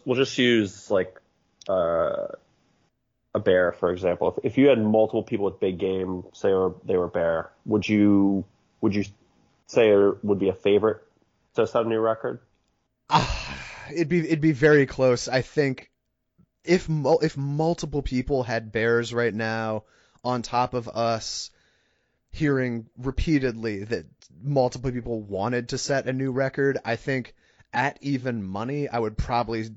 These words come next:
Speaker 2: bet on yes at that point.
Speaker 1: Yeah.
Speaker 2: Uh,
Speaker 1: Yeah.
Speaker 2: yeah. So we
Speaker 1: I think that
Speaker 2: maybe
Speaker 1: makes, that's probably about right. Yeah.
Speaker 2: I, I
Speaker 1: There's
Speaker 2: could
Speaker 1: so many,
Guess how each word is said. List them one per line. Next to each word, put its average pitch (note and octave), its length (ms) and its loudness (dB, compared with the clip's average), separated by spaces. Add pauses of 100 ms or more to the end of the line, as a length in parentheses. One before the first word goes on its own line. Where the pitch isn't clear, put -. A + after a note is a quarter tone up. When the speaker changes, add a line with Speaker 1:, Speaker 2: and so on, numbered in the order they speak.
(100)
Speaker 2:
bet A2+ 260 -4
on A2 180 -6
yes G2+ 520 -8
at A#2 180 -8
that F#2 280 -6
point. D#2+ 320 -10 (120)
Speaker 1:
Yeah. G#2+ 160 -2
Speaker 2:
Uh, F#2+ 180 -2 (260)
Speaker 1:
Yeah. F#2 220 -8 (160)
Speaker 2:
yeah. A#2 220 -6
So A2+ 400 -2 (240)
we D#3 180 0
Speaker 1:
I - 20 -2
think D3+ 180 4
that C#3 80 6
Speaker 2:
maybe C3 60 2
Speaker 1:
makes, - 480 -6
that's C#3+ 160 -6
probably A#2 300 2
about G2 300 -4
right. F#2+ 280 -10
Yeah. G#2 200 -12 (100)
Speaker 2:
I, D#3 120 6 (100)
I D#3 120 2
Speaker 1:
There's - 20 0 (120)
Speaker 2:
could C#3+ 40 -6
Speaker 1:
so A#3 120 0
many, A#3 140 -12